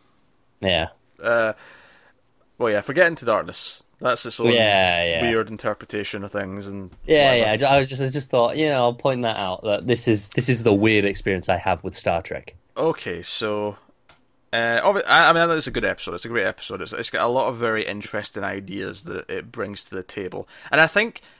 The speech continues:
Speaker 2: what is interesting, I think a lot of it would probably fall flat if Ricardo, uh, Montalban wasn't such a good actor. Like,
Speaker 1: Yeah.
Speaker 2: he, he, he carries a lot of the, just the, the weight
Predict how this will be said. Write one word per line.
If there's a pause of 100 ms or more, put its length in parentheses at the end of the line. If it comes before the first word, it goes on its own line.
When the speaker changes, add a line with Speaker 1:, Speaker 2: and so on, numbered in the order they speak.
(100)
Speaker 2:
what
is
interesting,
I
think
a
lot
of
it
would
probably
fall
flat
if
Ricardo,
uh,
Montalban
wasn't (240)
such
a
good
actor. (240)
Like, (360)
Speaker 1:
Yeah.
Speaker 2:
he,
he,
he
carries
a
lot
of
the, (1700)
just
the,
the
weight